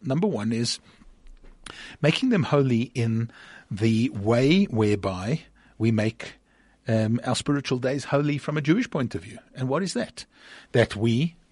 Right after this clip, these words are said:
take a break from the workplace. And that at the same time,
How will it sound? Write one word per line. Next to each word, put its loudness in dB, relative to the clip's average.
take -12
a -6
break -4
from -10
the -4
workplace. -8
And 0
that -4
at -10
the -8
same 2
time, -10